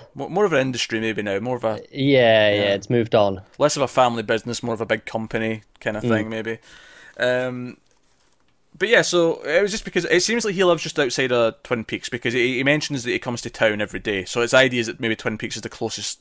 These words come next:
Speaker 1: actual town that they can go to to get supplies and things
Speaker 2: Mm.
Speaker 1: like that. But he's still running a trailer park. Um, but here's the real interesting thing. Uh, the guy comes up, I actually didn't catch the guy's name, uh, who comes up and asks, asks if he can get a ride into town. Uh,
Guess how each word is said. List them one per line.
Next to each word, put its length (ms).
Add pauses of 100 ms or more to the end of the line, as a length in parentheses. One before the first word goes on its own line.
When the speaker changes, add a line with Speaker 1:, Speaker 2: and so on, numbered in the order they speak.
(120)
Speaker 1:
actual 320
town 380
that 80
they 80
can 120
go 140
to 180
to 80
get 160
supplies 500
and 140 (380)
things 140
Speaker 2:
Mm. 40
Speaker 1:
like 120
that. 140
But 80
he's 100
still 200
running 200
a 20
trailer 260
park. 380 (460)
Um, 400 (200)
but 80
here's 140
the 80
real 140
interesting 320
thing. 180
Uh, 440
the 80
guy 180
comes 180
up, 60
I 100
actually 200
didn't 120
catch 180
the 80
guy's 280
name, 280 (120)
uh, 120
who 100
comes 180
up 100
and 80
asks, 420
asks 200
if 60
he 60
can 60
get 140
a 20
ride 160
into 140
town. 320 (420)
Uh, 360